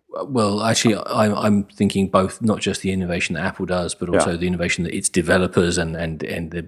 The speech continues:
Speaker 1: ecosystem that goes around it.
Speaker 2: Well, I, okay, it's dangerous to say Apple's a fast follower 'cause there are some things that, you know, that are completely new. But typically speaking, you know, the, the, the experimentation is happening on the Android pl-, Android platforms, and that's where you see a lot happening with Samsung.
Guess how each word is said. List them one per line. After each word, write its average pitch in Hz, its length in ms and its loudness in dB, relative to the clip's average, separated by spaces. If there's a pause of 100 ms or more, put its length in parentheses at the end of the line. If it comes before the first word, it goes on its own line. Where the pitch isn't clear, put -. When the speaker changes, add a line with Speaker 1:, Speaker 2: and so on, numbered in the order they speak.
(140)
Speaker 1:
ecosystem 95 600 0
that 73 100 -10
goes - 160 -4
around 90 380 -2
it. - 120 -4
Speaker 2:
Well, 110 120 2
I, 110 100 2
okay, 113 200 0
it's - 80 -2
dangerous 123 340 0
to 104 80 -2
say 92 160 2
Apple's 95 260 -2
a 87 60 -4
fast 87 260 -2
follower 80 240 0
'cause 80 160 -8
there 90 100 2
are 90 120 2
some 78 260 -6
things 78 240 -10
that, 78 160 -8
you 87 120 -2
know, 76 60 -6
that 80 80 -10 (120)
are - 20 -6
completely 82 380 -6
new. 80 160 -2
But - 160 -12
typically 101 300 -2
speaking, 85 460 -6
you 92 100 2
know, 82 40 0
the, 87 140 -6
the, 87 160 -4
the 92 100 -2
experimentation 92 720 -2
is 78 60 -10
happening 82 520 -6 (460)
on 95 220 0
the 87 100 0
Android 85 320 0
pl-, 90 220 -4
Android 85 280 0
platforms, - 460 -6
and 92 160 0
that's 87 220 0
where 95 100 2
you 82 80 -2
see - 140 -6
a 80 80 2
lot 90 240 2
happening 85 280 -4
with - 100 -12
Samsung. 82 460 -4